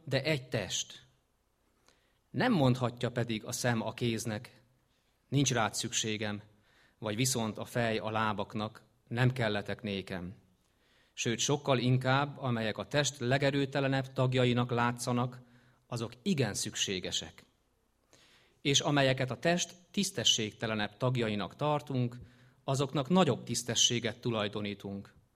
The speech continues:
és amelyek égtelenek bennünk, azok nagyobb ékességben részesülnek. Amelyek pedig ékesek bennünk,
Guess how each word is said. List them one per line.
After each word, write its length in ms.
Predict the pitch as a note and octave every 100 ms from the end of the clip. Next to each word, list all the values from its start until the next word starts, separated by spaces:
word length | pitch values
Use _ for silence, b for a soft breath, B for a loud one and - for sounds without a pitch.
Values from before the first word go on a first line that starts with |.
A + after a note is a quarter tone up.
| _ _ -
és 140 | -
amelyek 400 | A2+ A2 G#2 - -
égtelenek 580 | C3 C3 D3 C#3+ D3+
bennünk, 520 | D3+ D#3 D3+ D#3 D#3+ - _
azok 280 | C3+ B2+ C3+
nagyobb 360 | C#3+ A#2+ G2
ékességben 680 | F#2+ G#2+ - - - G#2 G#2+
részesülnek. 800 | G2+ G2 - F#2+ F#2+ F2+ E2+ F2 - _ _ _ _ _ _ _ _ _ b b b b b -
Amelyek 360 | G3+ F3 D3+ -
pedig 260 | B2 A#2 -
ékesek 480 | F3+ F3+ D3+ D#3
bennünk, 520 | C#3+ C#3 B2+ A#2+ A2+